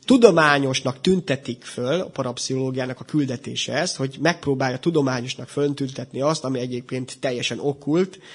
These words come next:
és teljesen tudománytalan mellette. Akkor az ezoterika. Hát be kell ültni a, a számítógépbe, a keresőbe, tele van Magyarországon is különböző ezoterikus dolgokkal a világ.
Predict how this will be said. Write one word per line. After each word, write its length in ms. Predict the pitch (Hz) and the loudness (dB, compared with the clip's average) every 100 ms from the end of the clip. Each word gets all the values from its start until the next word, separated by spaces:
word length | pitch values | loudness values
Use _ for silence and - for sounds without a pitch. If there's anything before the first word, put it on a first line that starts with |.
| - | -12
és 120 | - - | -4 2
teljesen 400 | 151 143 147 143 | 4 4 4 4
tudománytalan 840 | 190 139 127 123 117 120 120 120 - | 4 4 0 -4 -4 -4 -6 -8 -10
mellette. 600 | 127 120 113 - - - _ - - - | -8 -8 -10 -14 -16 -18 _ -20 -20 -10
Akkor 120 | - 143 | -2 0
az 100 | 151 | 4
ezoterika. 800 | 170 143 127 120 120 - - 127 _ | 4 6 2 -2 -4 -8 -12 -14 _
Hát 260 | - 143 - _ _ _ - | -16 -16 -18 _ _ _ 0
be 120 | 147 | 0
kell 160 | 131 139 | 2 2
ültni 380 | 143 135 131 | 2 0 -4
a, 120 | 120 120 117 _ _ _ _ - - - - | -4 -6 -12 _ _ _ _ -20 -20 -20 -8
a 40 | |
számítógépbe, 1000 | - 151 147 143 135 131 123 127 123 123 - | 0 4 4 4 2 2 0 0 -2 -4 -6
a 60 | |
keresőbe, 760 | - 160 143 - 139 131 123 123 - - - - | 2 4 6 4 2 2 0 -4 -10 -20 -12 -2
tele 240 | 135 120 | 0 0
van 360 | 120 120 123 - | -2 -2 -4 -4
Magyarországon 920 | 127 139 123 117 123 - 113 117 117 | 0 0 0 -4 -4 -4 -4 -4 -4
is 320 | 127 - - - | -2 -2 -4 -4
különböző 420 | 143 127 127 120 | -2 0 0 -2
ezoterikus 760 | 135 123 120 123 123 - 120 - | -4 -4 -4 -6 -6 -8 -10 -4
dolgokkal 560 | 147 143 135 131 123 120 | 2 4 4 -2 -4 -4
a 120 | 123 | -6
világ. 380 | 120 156 165 165 | -4 -2 -2 -4